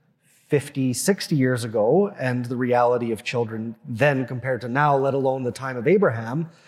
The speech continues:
where you had greater infant mortality, you had greater cause for illness,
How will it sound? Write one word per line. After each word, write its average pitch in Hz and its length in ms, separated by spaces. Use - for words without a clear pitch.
where 127 160
you 123 160
had 110 340
greater 113 300
infant 120 340
mortality, 160 720
you 120 80
had 110 180
greater 117 460
cause 117 320
for - 240
illness, 175 540